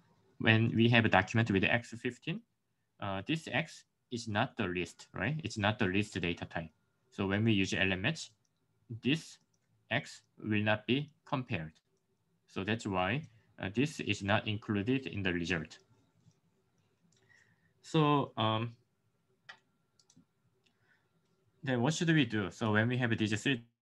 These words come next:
document as above, and how can we correctly retrieve documents with the conditions that X should be bigger than ten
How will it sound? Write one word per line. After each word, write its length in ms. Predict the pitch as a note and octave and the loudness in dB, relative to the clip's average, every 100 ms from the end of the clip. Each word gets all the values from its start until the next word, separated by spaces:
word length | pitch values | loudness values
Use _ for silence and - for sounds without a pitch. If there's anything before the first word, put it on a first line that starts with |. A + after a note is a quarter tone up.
| _ | _
document 420 | F#2 F#2 G#2 A2+ | -4 -2 -4 -4
as 140 | F#2+ F#2+ | -2 0
above, 380 | E2+ F#2+ D#3+ - - - _ | 0 2 0 -2 -18 -20 _
and 260 | - G2 G2 | 0 2 4
how 180 | B2 D3 | 2 2
can 240 | D3+ B2+ | 2 -2
we 140 | G#2+ A#2 | -2 -4
correctly 360 | A#2+ A#2+ A#2 A2 | -4 -4 0 2
retrieve 460 | F#2 F2 G#2 F#2 | 2 0 -4 -2
documents 500 | F#2 G2 - A2+ - | 0 -2 -2 -4 -4
with 120 | G2 | -6
the 60 | F#2+ | -6
conditions 640 | - A#2+ A#2 A2 D3+ - _ _ _ - G#2+ | -6 -4 -4 -2 -4 -8 _ _ _ -18 -2
that 280 | G2+ G2 - _ _ - | 0 0 -6 _ _ -8
X 160 | A2+ B2 A#2 | -6 -4 -4
should 180 | G#2+ | -4
be 100 | G2+ | -4
bigger 280 | F#2 F#2 F#2+ | -4 -2 -2
than 180 | F2+ F2+ | -2 -4
ten 300 | C3+ C3 | 2 2